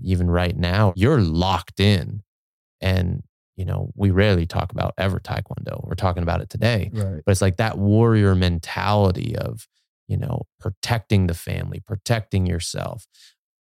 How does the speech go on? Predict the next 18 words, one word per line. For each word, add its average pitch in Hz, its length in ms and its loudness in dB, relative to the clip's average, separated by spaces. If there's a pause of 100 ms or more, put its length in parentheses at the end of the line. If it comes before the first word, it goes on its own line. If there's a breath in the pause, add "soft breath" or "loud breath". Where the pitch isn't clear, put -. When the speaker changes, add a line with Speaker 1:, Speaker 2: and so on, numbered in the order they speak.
(320)
Speaker 1:
being 120 320 6
very 95 260 4
focused, 87 760 -2
of 95 500 -4 (280 soft breath)
creating 110 560 6
that 92 200 0
structure, 95 500 -4
the 90 140 2
discipline, 95 880 -2 (840 loud breath)
working 117 520 4
through 101 300 4
adversity, 92 760 2
like, 90 160 -2
redefining 107 920 4
this 92 200 0
relationship 95 640 2
to 90 100 -6
failure. 90 680 2